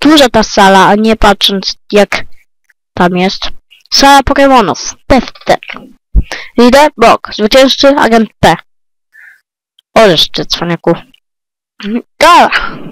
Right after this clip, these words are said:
Porozmawialiśmy jeszcze z tym Fergiem, który jest w każdej sali i nam doradzi. Hej, czy masz wielkie marzenia o, o śmie-, tak, mam. Chcę mieć willę.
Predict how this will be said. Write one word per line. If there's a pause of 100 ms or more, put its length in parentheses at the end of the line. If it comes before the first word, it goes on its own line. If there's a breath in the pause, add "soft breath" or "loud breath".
(1300 loud breath)
Porozmawialiśmy
jeszcze
z
tym
Fergiem,
który
jest
w
każdej
sali
i
nam
doradzi. (760 loud breath)
Hej, (520 soft breath)
czy
masz
wielkie
marzenia
o, (340 loud breath)
o
śmie-, (120)
tak, (160)
mam. (1160 loud breath)
Chcę
mieć
willę.